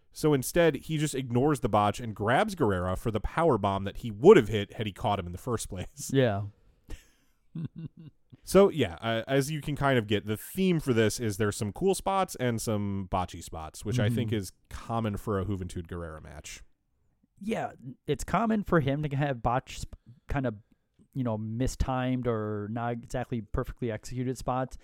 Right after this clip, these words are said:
Speaker 2: It's also in Konnan's, like, character to, he's not very good at improvising.
Speaker 1: Yeah.
Speaker 2: He, he, he's the kind of guy that will, like, he'll just bulldoze his way and get to, like,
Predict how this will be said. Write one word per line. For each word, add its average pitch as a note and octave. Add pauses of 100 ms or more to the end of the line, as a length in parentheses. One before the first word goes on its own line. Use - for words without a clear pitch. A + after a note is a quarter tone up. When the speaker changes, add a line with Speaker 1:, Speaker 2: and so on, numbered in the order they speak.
(440)
Speaker 2:
It's D3
also G3+
in C3
Konnan's, D#3
like, B2+ (720)
character D#3
to, B2
he's C#3
not B2
very G#3
good D3+
at C#3
improvising. D#3+
Speaker 1:
Yeah. F#2 (340)
Speaker 2:
He, F3
he, - (140)
he's G#3+
the F#3+
kind F3
of D#3
guy D3+
that C#3+
will, C3
like, A#2+ (320)
he'll C#3+
just B2 (120)
bulldoze C#3
his A#2
way B2
and A#2
get B2
to, C#3
like, A#2